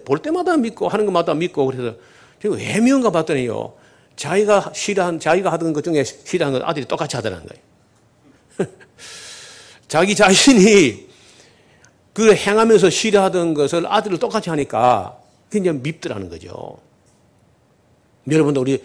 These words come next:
여러분 자녀들이 왜 미운가 가만히 보고요. 어, 내가 하는 것 중에 못된 걸 아들이 하면 그 밉다는 거예요, 그게. <clears throat> 그게 이제, 에, 조상으로부터 유전된 망령된 게 있다는 거죠.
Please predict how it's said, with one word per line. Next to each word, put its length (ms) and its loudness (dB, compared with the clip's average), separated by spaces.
여러분 220 0
자녀들이 520 -2
왜 240 -2
미운가 300 0
가만히 280 -6
보고요. 440 -2
어, 100 -14
내가 640 2
하는 220 -8
것 100 -6
중에 280 -6
못된 360 -4
걸 240 -2
아들이 220 -6
하면 160 -6
그 80 -4
밉다는 460 -10
거예요, 160 -16
그게. 560 -16
<clears throat> 800 -4
그게 200 4
이제, 300 2
에, 580 -8
조상으로부터 720 0
유전된 520 0
망령된 560 0
게 80 -8
있다는 300 -12
거죠. 160 -20